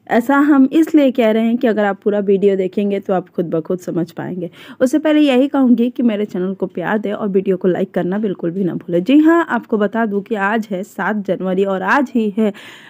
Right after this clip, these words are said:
पवन सिंह जी की पत्नी ज्योति सिंह जी का बर्थडे। पवन सिंह जी के बर्थडे के ठीक दो दिन बाद आता है इनका जन्मदिन।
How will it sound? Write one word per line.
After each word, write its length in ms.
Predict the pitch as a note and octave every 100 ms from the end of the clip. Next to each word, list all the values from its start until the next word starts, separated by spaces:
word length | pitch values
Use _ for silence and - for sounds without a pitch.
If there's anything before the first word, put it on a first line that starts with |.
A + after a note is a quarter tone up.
| _
पवन 280 | D4+ F#4 G4
सिंह 340 | F#4+ F4 D#4 C#4
जी 140 | D4+
की 120 | D4+
पत्नी 400 | D4 G#3 - G3+ G3+
ज्योति 320 | F#3 F3+ F#3+
सिंह 260 | - F#3 F3+
जी 100 | F3+
का 140 | F#3+
बर्थडे। 360 | F3 F3 E3 F3+ A3+
पवन 240 | A#3+ C#4
सिंह 260 | C4+ D4 C4+
जी 120 | C#4
के 180 | D4+ C4
बर्थडे 560 | E3 E3+ F3 F#3 A#3+ A#3+
के 180 | A3+ A3 A#3+
ठीक 280 | - E4 C4+
दो 180 | A3+ A#3+
दिन 220 | A#3 A#3
बाद 240 | G3+ G3+ G3+
आता 260 | F#3 G#3
है 180 | G#3 A#3+
इनका 280 | C4 B3 G#3
जन्मदिन। 460 | G3 F#3+ F#3 F3